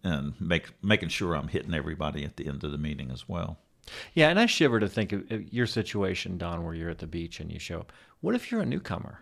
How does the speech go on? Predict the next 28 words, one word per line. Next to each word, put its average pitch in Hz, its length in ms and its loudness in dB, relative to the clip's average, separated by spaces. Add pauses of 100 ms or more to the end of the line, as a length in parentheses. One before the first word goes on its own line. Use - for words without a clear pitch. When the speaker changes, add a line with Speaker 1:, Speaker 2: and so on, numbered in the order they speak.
Speaker 1:
Yeah. - 300 2
Speaker 2:
And 123 120 6
that's, 180 200 8
that's 151 260 8
what 110 160 2
scares 92 400 0
me, 90 180 -4
and 87 140 -4
it 101 180 0
is, 104 200 2
Speaker 1:
Yeah. 98 60 -4
Speaker 2:
like, 98 100 0 (160)
like 98 200 -6
you 101 80 -4
guys 78 240 -4
said, 78 180 -4
it's 78 120 -6
Speaker 1:
Mm-hmm. 98 80 -4
Speaker 2:
really 90 180 -2
easy 85 180 -6
for - 120 -12
me 85 140 -6
to 82 80 -4
get 80 120 -6
wrapped 78 300 -8
up 78 160 -10
in 82 80 -6
that. 78 220 -8